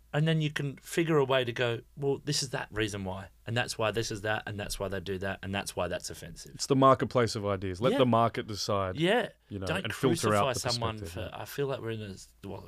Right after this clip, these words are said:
Speaker 1: we all know we're in that cancel culture, but so people are gonna be less and less inclined to have their opinion if they are, for example, an Andrew Tate.
Speaker 2: Yeah.
Speaker 1: You know,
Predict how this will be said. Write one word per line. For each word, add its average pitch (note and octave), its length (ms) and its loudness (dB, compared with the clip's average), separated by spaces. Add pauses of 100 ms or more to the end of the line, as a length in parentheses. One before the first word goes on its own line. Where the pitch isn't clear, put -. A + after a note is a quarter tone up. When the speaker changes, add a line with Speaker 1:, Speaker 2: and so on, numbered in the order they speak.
(100)
Speaker 1:
we G2 120 -2
all F#2+ 80 0
know F#2 120 -4
we're F#2 60 -4
in F2+ 80 -6
that F2+ 160 -10
cancel G2+ 400 -10
culture, - 420 -12
but G#2 160 -12 (600)
so C#3 120 0
people D#3 320 2
are C3+ 40 2
gonna A#2+ 120 2
be G#2+ 80 0
less G#2 340 2
and A2+ 80 -4
less G#2+ 220 -2
inclined G2+ 460 -2
to F2+ 60 -6
have G2 180 2
their F#2+ 160 0
opinion G#2+ 400 -6
if E2+ 120 -8
they G2 200 -2
are, A#2 320 2 (680)
for G#2 120 -2
example, F#2 500 -2 (280)
an G2+ 120 2
Andrew F2+ 280 -2
Tate. D#2 300 -6 (560)
Speaker 2:
Yeah. G2+ 180 4
Speaker 1:
You B2+ 100 8
know, G#2 100 8